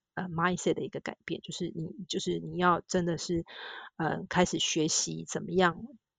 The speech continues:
持续学习、持续成长。好，那我觉得比如说像我们数位转型里面，我们在谈的 technical intensity，好，那你在碰到脆弱的时候，一定有一些不足的地方。那这些不足的地方，你怎么样透过，呃，一些方法来学-，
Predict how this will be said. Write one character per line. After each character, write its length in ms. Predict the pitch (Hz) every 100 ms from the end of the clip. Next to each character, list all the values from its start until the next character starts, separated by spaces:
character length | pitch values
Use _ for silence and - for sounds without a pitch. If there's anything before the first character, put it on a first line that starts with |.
| _ _ -
持 220 | - 202
续 180 | 214 233
学 240 | - -
习、 240 | - - -
持 160 | - 180
续 160 | -
成 300 | 190 - 160
长。 180 | 160 196 - _ _
好， 240 | - - 196
那 240 | 202 190 180 - - -
我 140 | - 170
觉 100 | 196
得 160 | 202
比 160 | - 165
如 80 | 160
说 140 | 180
像 180 | 208 175
我 60 |
们 80 | 151
数 140 | - 185
位 80 |
转 200 | 165 170
型 140 | - 160
里 40 |
面， 140 | 160 165
我 40 |
们 100 | 165
在 100 | 175
谈 220 | - 165
的 180 | 165 170
technical 440 | - 175 170 - 156
intensity， 560 | 160 170 170 - - 226 _ _ -
好， 140 | -
那 240 | 190 180 - _ _ _ _ _ _ _ _
你 120 | 196
在 160 | 185 233 -
碰 140 | - 220
到 80 | 202
脆 160 | -
弱 100 | 190
的 60 | 175
时 100 | 180
候， 40 |
一 40 | 160
定 100 | 185
有 120 | -
一 20 |
些 160 | - 156
不 80 | -
足 220 | - 143
的 80 | 135
地 160 | - -
方。 240 | - -
那 80 | 202
这 100 | 202
些 60 | 226
不 140 | -
足 80 | 196
的 80 | 165
地 100 | 165
方， 160 | 160
你 80 | 165
怎 140 | 180 156
么 80 |
样 120 | 170 170 - - - -
透 220 | - 269
过， 340 | 214 226 170 - _
呃， 260 | 175 156 143 - 190
一 80 | 202
些 140 | 208
方 200 | 196 190
法 160 | 180 135
来 160 | 147
学-， 240 | 160 -